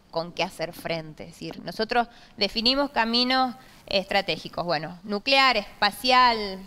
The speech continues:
alimentos, medicamentos, pongamos que elegimos esos cuatro, que decidimos sobre esos cuatro. Sí hay personal y sí hay, este, materia gris para hacer frente a eso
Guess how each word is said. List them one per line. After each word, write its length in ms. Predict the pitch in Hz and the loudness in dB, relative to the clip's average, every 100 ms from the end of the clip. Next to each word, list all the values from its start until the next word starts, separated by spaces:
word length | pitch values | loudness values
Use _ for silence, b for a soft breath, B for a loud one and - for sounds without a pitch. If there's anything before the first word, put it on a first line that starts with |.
| - | -10
alimentos, 880 | - 196 202 233 247 226 196 190 185 185 | -4 -2 2 2 2 2 2 4 2 0
medicamentos, 840 | 185 185 220 277 339 254 233 190 - | -2 0 2 2 2 0 -4 -6 -10
pongamos 380 | - 214 247 254 | -4 0 0 0
que 80 | 233 | -2
elegimos 380 | 202 - 233 208 | -4 -4 -4 -4
esos 220 | 208 196 - | -8 -10 -2
cuatro, 400 | 196 165 - 175 | 2 2 0 -8
que 80 | 175 | -8
decidimos 500 | 185 226 226 240 233 | -8 -6 -4 -4 -4
sobre 180 | 208 | -6
esos 180 | 190 202 | -6 -8
cuatro. 380 | - 170 160 175 b b b - | -4 -4 -4 -12 b b b -8
Sí 140 | 302 | 0
hay 200 | 339 466 | 0 0
personal 720 | 254 175 - 170 175 196 214 - b b | -4 -8 -6 -4 0 0 -2 -8 b b
y 120 | b 165 | b -12
sí 200 | - 240 | -2 2
hay, 320 | 285 294 285 | 4 2 -2
este, 440 | 180 - - 185 185 | -10 -12 -10 -8 -6
materia 540 | 170 175 214 226 214 | -6 -2 0 2 2
gris 260 | 196 214 254 | 0 -2 -2
para 260 | 220 190 | -2 -2
hacer 280 | 175 - 185 | -4 -4 -6
frente 560 | - 180 185 190 196 185 | -4 -2 -2 -2 0 2
a 120 | 170 | 2
eso 500 | 175 170 - 151 | 0 -4 -8 -10